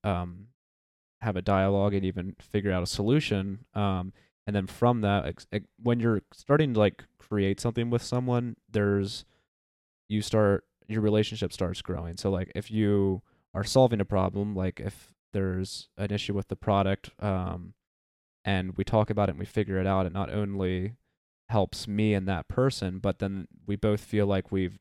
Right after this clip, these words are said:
done something together, and then that person is much more willing to wanna collaborate instead of feeling like one person is venting to another person or such, but they wanna actually collaborate with you and, and fix what the problem is, 'cause they don't,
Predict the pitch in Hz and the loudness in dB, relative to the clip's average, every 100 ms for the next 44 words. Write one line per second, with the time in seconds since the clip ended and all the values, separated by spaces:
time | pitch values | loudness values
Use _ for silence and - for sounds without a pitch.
0 | _ 101 95 - 92 90 - 101 98 87 | _ -2 -2 -4 -4 -6 -6 -4 -2 -2
1 | 87 73 90 92 92 90 - 95 95 92 | -2 -4 -4 -6 -6 -6 -6 -6 -4 -6
2 | 92 104 90 95 90 95 92 90 - 92 | -6 -6 -6 -6 -4 -4 -4 -6 -6 -4
3 | 87 92 _ _ _ 107 98 - 104 107 | -4 -6 _ _ _ -2 -2 -2 2 4
4 | 107 95 90 87 - - _ _ _ - | 4 0 -2 -4 -6 -12 _ _ _ -12
5 | 90 - 90 87 - 101 92 90 90 85 | -6 -2 -2 -4 -4 -4 -4 -4 -6 -8
6 | - 95 98 95 95 87 98 90 - 80 | -6 -8 -2 -2 -2 -8 -6 -6 -6 -6
7 | 92 95 107 - 90 - 101 - 90 - | -6 -2 -2 -4 -8 -8 -10 -8 -8 -6
8 | 95 92 95 87 - 92 - 98 98 95 | -6 -4 -4 -4 -6 -8 -6 -2 0 0
9 | 76 95 95 92 95 - _ _ 101 95 | -2 -4 -2 -2 -4 -8 _ _ -10 -4
10 | 113 - 98 92 104 90 92 92 - 92 | -4 -2 -4 -4 -4 -4 -6 -8 -6 -6
11 | 87 87 - | -6 -8 -10